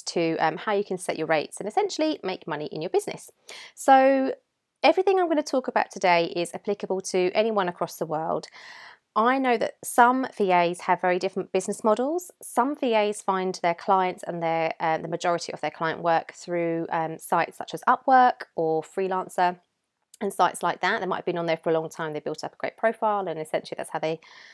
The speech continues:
make the, the bulk of their money. Some V As work for, um, teams, they might work for an online business manager who delegates work to them, and, uh, the majority of V As that I know work for, um, clients on a one-to-one basis.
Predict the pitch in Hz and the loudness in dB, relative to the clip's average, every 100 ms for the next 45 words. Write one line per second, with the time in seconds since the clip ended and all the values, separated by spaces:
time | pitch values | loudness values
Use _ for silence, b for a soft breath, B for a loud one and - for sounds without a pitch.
0 | B 233 226 - 196 185 185 185 180 170 | B 2 2 6 8 8 6 6 4 4
1 | 175 170 170 147 165 B B B B - | 0 0 -2 -4 -6 B B B B 0
2 | 233 262 254 226 202 208 185 165 - - | 2 2 2 2 4 4 2 0 -2 -2
3 | 165 165 165 160 165 156 165 - - 240 | 0 2 2 0 -2 -2 -4 -6 0 0
4 | 226 226 - 180 175 - 175 170 - 175 | 0 -4 -4 -4 -6 -8 -2 -2 -2 -6
5 | 165 160 160 202 190 185 202 185 185 190 | -4 -4 -4 -4 -4 -6 -4 -2 0 2
6 | 180 175 165 165 160 156 151 - 240 240 | 2 0 -6 -2 -4 -2 -6 2 4 4
7 | - 226 226 220 220 226 _ _ 185 185 | 2 2 4 4 0 -6 _ _ -6 -4
8 | 190 - - 180 - 180 180 269 285 - | -4 -4 2 2 2 -2 -2 0 0 0
9 | 202 185 - 190 175 165 - 175 160 143 | 0 0 -2 -2 -2 -2 -2 -4 -4 -2
10 | 175 233 B B B B B 196 196 190 | 0 -2 B B B B B 6 8 6
11 | - - - 180 175 170 175 - 170 160 | 2 -10 -2 2 4 6 4 4 2 2
12 | 160 - 180 170 156 - 175 156 160 - | -2 0 2 2 0 -4 -2 -2 -2 -4
13 | 151 143 143 - - - - | -4 -2 -2 -4 -6 -8 -14